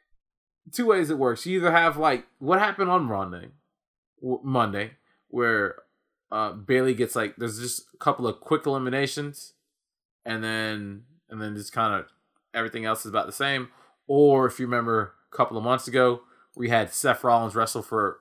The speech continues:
an hour and, like, six minutes, you know? And he was just, just going, like, it's like, one of these is more interesting than the other one. But Bayley got the first. She got Liv Morgan out, like, just out. She got her.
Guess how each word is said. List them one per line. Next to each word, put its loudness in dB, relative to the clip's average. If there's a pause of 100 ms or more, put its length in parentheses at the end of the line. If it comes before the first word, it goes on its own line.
an -8
hour 2
and, -2
like, -2
six -6
minutes, -6 (920)
you -8
know? -4 (1300)
And -10
he -8
was -6
just, -8 (200)
just -10
going, -2
like, -8
it's -10
like, -10 (880)
one -4
of -6
these -6
is -8
more 0
interesting -6
than -4
the 0
other 0
one. -12 (880)
But 2
Bayley 4
got 4
the -2
first. 2
She -14
got 2
Liv 0
Morgan 0 (540)
out, 4 (540)
like, -6
just -10
out. 2
She -14
got 0
her. -8